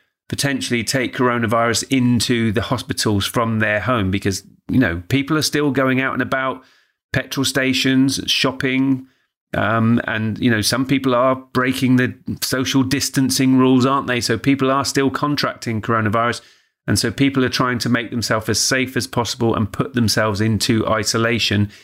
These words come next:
in between their shifts. Care homes as well, the exact same situation applies for care homes. So we've had bookings from care homes where they want to be putting their staff into,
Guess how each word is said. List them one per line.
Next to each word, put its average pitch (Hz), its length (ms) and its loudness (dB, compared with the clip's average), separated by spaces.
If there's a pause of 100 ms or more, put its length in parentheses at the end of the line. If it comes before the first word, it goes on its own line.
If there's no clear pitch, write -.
(140)
in 123 160 -2
between 110 420 -2
their 107 180 2
shifts. - 480 -4 (580)
Care 151 240 2
homes 156 300 0
as 143 100 2
well, 135 280 2
the 127 100 0
exact 127 640 -2
same 143 420 2
situation 127 840 0
applies 120 480 -2
for 120 100 -4
care 127 240 -2
homes. 101 240 -2
So 107 80 0
we've 127 220 2
had 120 200 -4
bookings 120 460 -2 (440)
from 131 320 2
care 127 280 0
homes 113 380 -2
where 120 160 0
they 117 160 0
want 117 240 0
to 123 80 -4
be 113 140 0
putting 117 500 -2
their 113 200 0
staff 131 540 -2
into, 131 840 2